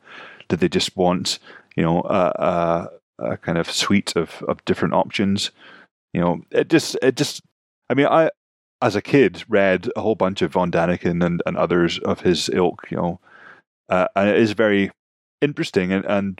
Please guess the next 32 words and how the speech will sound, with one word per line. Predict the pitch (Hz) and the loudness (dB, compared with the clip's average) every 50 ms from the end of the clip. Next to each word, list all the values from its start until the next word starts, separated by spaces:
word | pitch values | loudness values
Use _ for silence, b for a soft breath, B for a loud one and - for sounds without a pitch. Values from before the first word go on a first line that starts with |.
| - | -4
persuasive | - 123 113 - - 101 104 131 - 107 90 82 | -2 -2 -2 0 2 2 2 2 2 0 0 0
if | 87 87 - | 0 0 0
you | 101 95 | 0 0
have | 87 101 98 92 92 | 0 0 -2 -2 -2
no, | 95 95 98 98 95 92 95 98 - _ _ _ _ _ _ _ _ - | -2 -2 0 2 4 4 2 2 -2 _ _ _ _ _ _ _ _ -6
if | - - | -2 -2
you | - 87 | 0 0
have | 101 98 95 | 0 0 0
no | 107 95 | 0 0
information, | 95 95 - 92 85 87 95 - - - 82 - _ | 0 0 -2 -2 0 0 0 0 -2 -6 -8 -10 _
which | - 78 - - - - | -10 -8 -6 -6 -4 -2
as | 104 98 - | -2 -2 0
a | 95 | -2
kid | - - 95 87 82 | 0 0 0 2 2
I | 87 82 | 0 0
didn't. | 76 - 92 - - - - - - _ _ _ _ _ _ _ _ - - | 0 0 -2 -2 -4 -8 -14 -16 -20 _ _ _ _ _ _ _ _ -4 -2
And | 117 120 | 0 0
it | 117 113 | 2 4
did | - 131 120 | 4 4 4
encourage | 123 117 - 113 101 107 104 - | 2 -2 0 2 2 2 2 0
me | - 101 | -2 -4
to | - 107 | -4 -4
kind | - 104 95 | -2 -2 -2
of | 92 90 - | -2 -2 -4
check | - - 104 82 - - - | -2 -2 -2 -2 -2 -4 -6
these | 95 90 - - | -6 -6 -6 -4
claims | - 92 82 85 90 80 | -4 -2 -2 -2 -2 -4
a | 87 - | -4 -2
bit, | 98 85 - - _ _ _ _ _ | -2 -2 -2 -4 _ _ _ _ _
a | - | -10
bit | 92 - 101 90 - _ _ _ _ _ _ _ _ _ _ | -4 -2 -2 -2 -2 _ _ _ _ _ _ _ _ _ _
more. | 120 113 104 98 92 87 85 87 98 | -2 0 0 2 2 0 -2 -4 -8